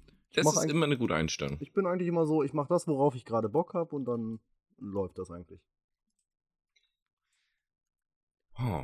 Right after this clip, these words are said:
Speaker 2: das ist eigentlich, eigentlich eine ganz schöne Einstellung, ne? Sich so ein bisschen treiben zu lassen, das geht den Leuten heutzutage ja ein bisschen flöten, weil wir alle ein bisschen so Angst haben über Zukunft, ne? Ich weiß nicht, wie's euch geht, aber mich persönlich, mich treibt das natürlich schon ein bisschen um. Jetzt, wo wir Haus, Inflation, Geld, alles, was alles so ein bisschen nach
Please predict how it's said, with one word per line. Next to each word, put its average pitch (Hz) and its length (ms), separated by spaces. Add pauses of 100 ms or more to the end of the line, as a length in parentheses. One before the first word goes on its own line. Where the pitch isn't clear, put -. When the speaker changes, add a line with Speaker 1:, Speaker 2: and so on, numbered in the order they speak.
Speaker 2:
das - 140
ist - 20
eigentlich, 127 300
eigentlich 175 200
eine 160 140
ganz 113 180
schöne 131 320
Einstellung, 98 380
ne? 120 80
Sich 143 100
so 131 80
ein - 20
bisschen 139 220
treiben 123 240
zu - 80
lassen, 127 180
das 117 140
geht 120 160
den 117 100
Leuten 107 320
heutzutage 101 420
ja 101 60
ein 95 60
bisschen 98 240
flöten, 113 540
weil 85 100
wir 78 140
alle 87 100
ein 92 80
bisschen 95 280
so 80 220 (600)
Angst 240 480
haben 71 340
über - 240
Zukunft, - 720
ne? 90 200
Ich - 120
weiß 110 200
nicht, 107 120
wie's 90 120
euch 82 200
geht, - 160
aber 87 320
mich 92 340
persönlich, 92 640
mich 98 200
treibt - 260
das 90 100
natürlich 85 360
schon 139 160
ein 98 60
bisschen - 280
um. 110 180 (640)
Jetzt, - 220
wo 87 120
wir 85 140
Haus, 120 360
Inflation, 101 560
Geld, 90 340
alles, 170 240
was 131 100
alles 113 320
so 113 120
ein 107 100
bisschen 95 420
nach 87 260